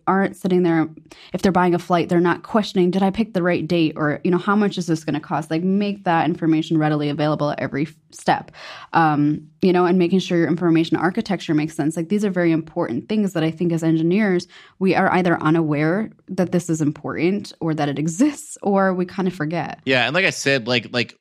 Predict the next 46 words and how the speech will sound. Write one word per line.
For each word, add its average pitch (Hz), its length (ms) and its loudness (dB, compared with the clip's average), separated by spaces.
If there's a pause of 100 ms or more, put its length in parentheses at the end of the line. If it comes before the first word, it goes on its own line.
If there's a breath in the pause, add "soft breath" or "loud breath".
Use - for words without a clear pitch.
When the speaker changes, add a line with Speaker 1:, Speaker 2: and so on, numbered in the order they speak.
Speaker 2:
the 120 100 -4
U 127 140 0
I 135 60 4
design 120 360 -2
is 117 400 -4
important. 104 540 -4
Like, 101 180 -4
it's, 101 160 -8
like, 101 120 -8
the 117 80 -2
visual 113 320 0
design 104 420 0
is 90 120 -8
all, 110 200 2
it's - 120 -4
all 131 120 2
part 117 300 -6
of 113 60 -8
that 92 160 -6
user 90 220 -6
experience. 92 640 -6
And, 85 160 -10 (280 loud breath)
you 107 100 0
know, 101 160 0
some 104 200 -2
things, 107 400 -2
uh, 92 440 -2 (840)
I, 113 200 0
I, 113 200 0
like, 87 120 -6
I 104 60 0
think 110 180 0
if 110 60 -4
something's 117 240 2
more 113 240 4
beautiful, 104 540 0
people 104 200 -6
are 101 80 2
willing 92 220 0
to 90 40 -4
spend 95 200 -4
more 92 140 -4
time 87 280 -6
with 101 180 -4
it, - 260 -2 (140)
um, 85 360 -6